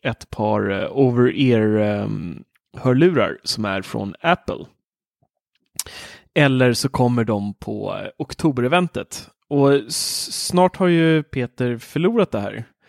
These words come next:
Eh, och det blir ju väldigt tråkigt att spela in en film till när någon står under bron och äter surströmming. Så vi har ju börjat prata lite om det här, vad, vad Peter ska få för straff. Eh, och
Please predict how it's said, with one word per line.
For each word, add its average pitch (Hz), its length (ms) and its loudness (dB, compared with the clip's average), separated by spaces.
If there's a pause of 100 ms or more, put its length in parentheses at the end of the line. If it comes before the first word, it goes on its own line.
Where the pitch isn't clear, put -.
(500)
Eh, 123 200 -4 (160)
och 165 100 0
det 147 100 2
blir 147 140 4
ju 147 120 6
väldigt 147 440 2
tråkigt 123 360 -2
att 117 60 -2
spela 120 220 -2
in 113 120 0
en 110 80 -4
film 117 300 -6
till 120 340 -4
när 107 140 -4
någon 101 420 -8
står 123 280 -4
under 107 180 -2
bron 113 340 -2
och 101 120 -8
äter 120 380 -6
surströmming. 139 720 2
Så 170 260 2 (1200)
vi 165 160 2
har 160 100 4
ju 170 80 6
börjat 170 140 2
prata 180 320 0
lite 180 180 0
om 135 100 2
det 123 60 4
här, 120 60 4
vad, 123 240 2
vad 139 240 -2
Peter 214 340 -6
ska - 180 -10
få 110 120 -12
för 110 120 -10
straff. - 460 -10 (160)
Eh, 131 500 2 (840)
och 165 180 6